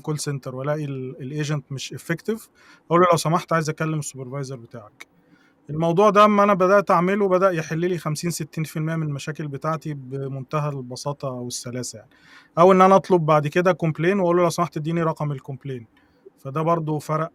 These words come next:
معايا في ال-، في الcomplaints يعني. عايز أضرب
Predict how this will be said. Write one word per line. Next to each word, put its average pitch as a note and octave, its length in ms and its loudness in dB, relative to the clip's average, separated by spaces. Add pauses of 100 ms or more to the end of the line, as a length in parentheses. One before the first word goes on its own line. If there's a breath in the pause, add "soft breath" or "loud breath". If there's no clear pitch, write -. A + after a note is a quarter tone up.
معايا C#3+ 440 -6
في - 120 -14
ال-، C3 240 -14
في - 220 -14
الcomplaints C3 640 -12
يعني. G#2+ 160 -20 (600 loud breath)
عايز F3 160 0
أضرب F#3+ 280 6